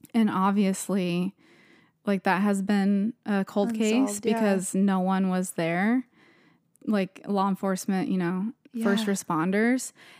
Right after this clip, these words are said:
Speaker 1: And so that was one of the cases he took on. I was like, "Oh, that's interesting."
Speaker 2: Yeah.
Speaker 1: Um,
Speaker 2: Like, crime doesn't stop just because
Speaker 1: Yes.
Speaker 2: crimes are happening elsewhere.
Speaker 1: Mm-hmm. And it's like they deserve the same amount of justice that anyone else
Speaker 2: Totally.
Speaker 1: does.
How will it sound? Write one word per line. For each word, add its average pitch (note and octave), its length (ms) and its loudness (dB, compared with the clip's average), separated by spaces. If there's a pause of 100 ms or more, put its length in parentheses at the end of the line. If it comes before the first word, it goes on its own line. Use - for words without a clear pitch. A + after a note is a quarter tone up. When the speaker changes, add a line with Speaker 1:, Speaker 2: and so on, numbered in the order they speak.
Speaker 1:
And A3 100 2
so A3+ 80 4
that A3 140 6
was A3 140 2
one G#3+ 120 4
of G#3 80 2
the G3 100 2
cases F#3+ 500 -2
he F3 160 -4
took F#3 280 -6
on. G3+ 480 0
I A3 80 2
was G3 100 2
like, G#3 160 0
"Oh, D#4 200 2
that's - 180 -4
interesting." F#3+ 720 -2
Speaker 2:
Yeah. A#3+ 360 -2 (320)
Speaker 1:
Um, G#3 760 -2 (220)
Speaker 2:
Like, B3 120 -2
crime B3+ 220 0
doesn't A#3 260 -2
stop - 360 -4
just G#3+ 200 -6
because G#3 320 -2
Speaker 1:
Yes. G3 200 -6
Speaker 2:
crimes G#3 320 -8
are G3+ 80 -4
happening G3 340 -8
elsewhere. G3+ 320 0
Speaker 1:
Mm-hmm. F3+ 200 -2
And G3 180 2
it's - 240 -4
like F3+ 320 -2
they G3 160 2
deserve F#3+ 800 -2
the G3 100 -2
same F#3+ 260 0
amount F3+ 300 -2
of F3 80 -6
justice F3 480 -6
that F#3 160 -4
anyone F#3+ 360 -2
else G3 280 0
Speaker 2:
Totally. G3+ 60 -6
Speaker 1:
does. A#2+ 380 -8